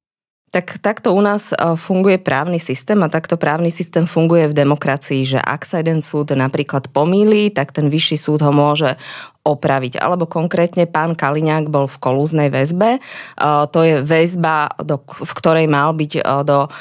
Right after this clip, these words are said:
júna, kým sa neuskutočnia výsluchy niektorých svedkov, e, a aby ich neovplyvňoval, tak špecializovaný trestný súd ho nechal väzobne stíhať. E,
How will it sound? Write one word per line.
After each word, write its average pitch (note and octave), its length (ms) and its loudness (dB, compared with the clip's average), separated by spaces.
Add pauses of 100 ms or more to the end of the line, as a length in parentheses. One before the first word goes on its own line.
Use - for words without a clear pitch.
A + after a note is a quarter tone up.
(260)
júna, F#3 560 4
kým D3 320 -2
sa - 240 -2
neuskutočnia D3+ 640 0
výsluchy D#3+ 480 0
niektorých C#3+ 420 0
svedkov, F#3 920 2
e, C#3+ 80 2
a C#3+ 480 0
aby F3 240 0
ich E3+ 180 -4
neovplyvňoval, G3+ 1040 2
tak C#3+ 160 -4
špecializovaný D#3 720 0
trestný D3+ 380 -2
súd D3 320 -2
ho C#3 160 2
nechal D3 400 0 (400)
väzobne D#3 640 2
stíhať. G#3 640 0
E, - 20 -20